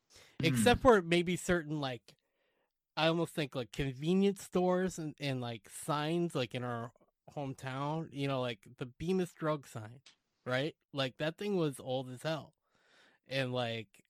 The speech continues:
Speaker 2: always w-, looked like that. It was always there. <laughs> You know what I mean? It was there from the fifties or the sixties,
Speaker 1: Right. I
Speaker 2: maybe
Speaker 1: don't think they
Speaker 2: seventies.
Speaker 1: ever
Speaker 2: I don't know.
Speaker 1: updated that <laughs> sign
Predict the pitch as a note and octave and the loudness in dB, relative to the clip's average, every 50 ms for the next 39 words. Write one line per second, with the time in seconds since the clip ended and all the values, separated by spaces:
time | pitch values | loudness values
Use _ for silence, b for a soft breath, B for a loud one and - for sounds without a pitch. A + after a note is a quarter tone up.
0 | _ _ - C3+ C#3 C#3+ D3 D3+ C#3+ C#3 C3+ B2 C3 B2+ B2+ - - D3 D3 E3+ | _ _ 0 4 4 6 6 4 2 0 -2 -4 -8 -14 -14 -14 -6 2 4 4
1 | F#3+ G3 - - C#3 A#2 A2 - _ - A2 - B2+ D3 D#3+ E3+ D#3+ F3 F3+ F#3 | 4 4 0 -8 -10 -10 -10 -10 _ -6 -6 -2 2 2 4 6 6 6 6 6
2 | F#3 F#3 - - - G#3+ C#4 C#4 - - _ _ _ _ _ _ _ - C3+ C#3 | 6 4 2 0 -2 0 0 0 -4 -6 _ _ _ _ _ _ _ -10 -6 -4
3 | C3+ C#3+ - - G3+ F#3+ C#3 F3+ G3 E3+ D#3 F#3 F#3 E3+ F3+ F#3+ G3 G#3 E3+ E3+ | -4 -2 4 6 6 6 6 4 0 0 0 0 0 -2 0 -2 -2 -2 -2 -4
4 | E3 E3 D#3+ - C#3+ E3 E3 D3+ - E3+ D#3+ E3 E3 - E3+ D#3+ D#3+ D#3+ B B | -4 -4 -4 -6 -4 -4 -4 -4 -4 -4 -4 -4 -4 -4 -4 -6 -6 -6 B B
5 | B B B B B B - - D3 - - - E3+ - - - E3 E3 E3 E3 | B B B B B B -6 -4 -4 -2 2 2 2 2 0 -4 -6 -6 -4 -4
6 | E3+ D#3+ D#3 E3 D3+ D3 D3+ - - E3 D3+ - - - - B2 D3 G3+ B3 A3+ | -4 -4 -4 -4 -4 -4 -6 -8 -6 -10 -10 -10 -8 -2 4 8 10 10 12 10
7 | D#3 D3+ - F#3 G#3 F3 G3 G3 F3+ D#3+ D#3+ F3 F3+ D3+ D#3 C#3 C3+ D3+ - F#3 | 10 8 8 8 8 6 6 8 10 10 12 12 12 10 8 8 6 4 4 6
8 | F#3 F3+ E3 E3 E3+ D#3+ C3 A#2+ D#3 D3+ D3 - - - - - - - - G3+ | 6 8 8 10 8 6 6 6 4 4 4 2 -4 -4 -4 -4 -6 -2 0 2
9 | E3+ D#3+ B2+ - - D#3+ D3 | 2 2 0 -4 -8 -10 -10